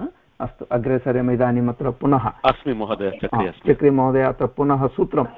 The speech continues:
Speaker 1: येन विधिस्तदन्तस्य, तस्मादारभ्य। हम्म।
Speaker 2: एनविधिस्तदन्तस्य विशेषणं
Speaker 1: हम्म।
Speaker 2: तदन्तस्य अपि भवति, स्वस्यापि भवति।
Speaker 1: हम्म। इदानीम् अत्र विशेषणम्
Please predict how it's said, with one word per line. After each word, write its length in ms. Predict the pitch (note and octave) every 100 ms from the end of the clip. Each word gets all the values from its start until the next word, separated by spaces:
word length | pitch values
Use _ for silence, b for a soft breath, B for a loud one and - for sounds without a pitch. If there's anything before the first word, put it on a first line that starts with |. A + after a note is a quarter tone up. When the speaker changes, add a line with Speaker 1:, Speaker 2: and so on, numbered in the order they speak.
| -
Speaker 1:
येन 260 | C#3 C#3+ C#3+
विधिस्तदन्तस्य, 1400 | B2+ B2 C#3 - C3 A#2+ B2 A#2 B2+ A2+ - B2 A2 A2+ - _ _ _ -
तस्मादारभ्य। 760 | - - B2 A2 G#2+ G#2+ G2 - - _ _ A#2
हम्म। 140 | F#2+ - _ _ _ _ _ _ _ _ _ _ _ _ _ _ _ _ _ _ _ _ -
Speaker 2:
एनविधिस्तदन्तस्य 1400 | B2+ C3 C#3 B2 A2+ A#2+ - G#2 G2+ G2+ F#2+ - - G2+ - G#2+
विशेषणं 500 | A2+ C#3+ C3+ - C#3
Speaker 1:
हम्म। 120 | C#3+ -
Speaker 2:
तदन्तस्य 680 | G#2+ A#2 A2 G#2+ - B2+ - -
अपि 200 | G#2 B2+
भवति, 540 | - F#2 F2 A2+ C3+ _ _ -
स्वस्यापि 640 | A#2 - C3+ A#2 - A#2 -
भवति। 300 | E2+ - - _ _ -
Speaker 1:
हम्म। 340 | D#3 A#2+ A2+ G#2+ B B B
इदानीम् 420 | C#3 A#2+ B2+ C#3 C#3
अत्र 200 | - C3
विशेषणम् 1120 | A2 B2+ - E3 E3 D#3 - C#3+ C#3 C3+